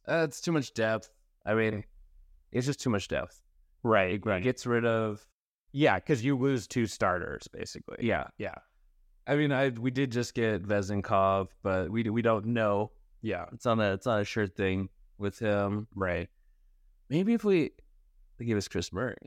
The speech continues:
Speaker 1: Now, now
Speaker 2: Reunite the twins.
Speaker 1: Yeah.
Speaker 2: Yeah.
Speaker 1: If, if we're getting Chris Murray in that deal,
Speaker 2: Yeah.
Speaker 1: I'd, I'd even give away one of my precious seconds.
Speaker 2: I would do it. I would trade for Drew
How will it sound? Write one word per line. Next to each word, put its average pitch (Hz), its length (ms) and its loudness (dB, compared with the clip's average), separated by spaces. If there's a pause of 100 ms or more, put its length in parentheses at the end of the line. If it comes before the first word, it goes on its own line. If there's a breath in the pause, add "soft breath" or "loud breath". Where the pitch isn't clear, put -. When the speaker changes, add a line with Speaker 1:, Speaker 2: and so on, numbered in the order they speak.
(1040 soft breath)
Speaker 1:
Now, 117 440 2
now 127 540 2
Speaker 2:
Reunite 123 520 0
the 120 60 -4
twins. 98 720 -4
Speaker 1:
Yeah. 110 380 2
Speaker 2:
Yeah. 113 200 -4
Speaker 1:
If, - 120 -8
if 139 180 -2
we're 190 140 2
getting 240 260 2
Chris 175 280 -2
Murray 147 400 0
in 269 100 2
that 269 240 0
deal, 262 520 0
Speaker 2:
Yeah. 101 320 -6 (220)
Speaker 1:
I'd, 180 100 -8 (180)
I'd 180 180 0
even 147 280 2
give 120 200 0
away 113 220 4
one 107 160 4
of 101 60 2
my 95 100 2
precious - 580 -4 (160)
seconds. - 480 -8 (760 soft breath)
Speaker 2:
I 147 160 6
would 240 180 2
do 113 200 2
it. 90 160 -6 (120)
I 131 100 4
would 165 180 0
trade 117 380 0
for 110 120 -2
Drew 104 560 -2